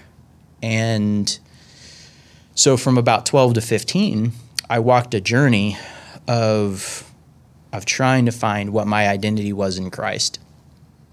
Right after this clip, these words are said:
because I had realized that I had taken on an identity that was labeled with sexual terms. And I had done that. I had labeled myself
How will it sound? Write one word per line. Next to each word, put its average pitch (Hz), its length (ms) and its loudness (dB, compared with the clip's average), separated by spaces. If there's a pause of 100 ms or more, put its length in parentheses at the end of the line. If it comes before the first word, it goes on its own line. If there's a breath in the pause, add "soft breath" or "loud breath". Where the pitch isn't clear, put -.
(800 loud breath)
because 113 720 2 (340)
I 110 140 -4
had 101 160 -4
realized 107 540 4
that 101 100 -2
I 113 140 4
had 107 180 -2
taken 143 300 0
on 104 180 -2
an 101 80 -2
identity 101 800 -4 (440 loud breath)
that 101 360 -2
was 98 1040 -2
labeled 113 640 2
with 101 580 -4
sexual 107 500 0
terms. - 580 -8 (1080 soft breath)
And 101 880 0 (120)
I 123 140 4
had 107 220 2
done 123 220 4
that. 85 160 -2
I 98 120 -2
had 101 140 0
labeled 110 460 2
myself 95 720 2